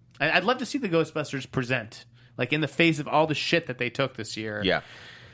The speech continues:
Speaker 1: seeing those four women on, on stage would be awesome.
Speaker 2: I, I, you know, I know a lot of people don't like Melissa McCarthy, but I do.
Speaker 1: Who doesn't like her?
Speaker 2: I know a
Speaker 1: What?
Speaker 2: lot of people don't. I mean, uh, when I,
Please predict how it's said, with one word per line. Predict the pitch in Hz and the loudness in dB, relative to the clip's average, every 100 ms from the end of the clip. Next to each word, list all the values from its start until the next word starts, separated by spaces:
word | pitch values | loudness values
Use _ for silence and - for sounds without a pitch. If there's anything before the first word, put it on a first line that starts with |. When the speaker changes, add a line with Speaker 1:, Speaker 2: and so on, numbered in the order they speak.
| - - - - - - _ - | -20 -20 -20 -20 -20 -20 _ -18
Speaker 1:
seeing | - - 175 | -8 -2 0
those | 160 156 | 2 0
four | - 143 | 0 0
women | 135 131 123 | 0 0 0
on, | 120 127 | -2 -2
on | 120 113 113 | -4 -4 -6
stage | - 123 113 | -2 -2 0
would | 110 | -2
be | 104 98 | -2 -2
awesome. | 95 - 110 - _ _ - _ - - - - - - - _ | -2 -6 -16 -18 _ _ -20 _ -20 -20 -20 -20 -20 -20 -20 _
Speaker 2:
I, | 156 180 180 - - - - | 4 4 4 0 -6 -2 4
I, | 165 - - - | 4 4 -8 -4
you | 156 | 2
know, | 139 131 | 4 6
I | 143 | 6
know | 151 | 6
a | 147 | 6
lot | 131 | 4
of | |
people | 117 110 | 4 4
don't | 101 | 4
like | 92 82 | 4 2
Melissa | 78 78 80 | 2 0 -2
McCarthy, | 76 76 71 76 | 0 -2 0 -2
but | 76 | 0
I | 78 | 0
do. | 71 69 67 - - - - | 0 -6 -8 -12 -20 -20 -6
Speaker 1:
Who | - 440 | -4 -2
doesn't | 370 339 339 233 | -2 -4 -6 -6
like | 151 269 - | -4 -6 -6
her? | - 113 | -10 0
Speaker 2:
I | 131 | 4
know | 170 180 | 6 8
a | |
Speaker 1:
What? | 175 | 8
Speaker 2:
lot | 170 | 6
of | 165 | 4
people | 170 | 2
don't. | 165 143 | 4 6
I | |
mean, | 175 180 - | 4 2 0
uh, | 165 | -2
when | 156 175 | 4 4
I, | 220 | 6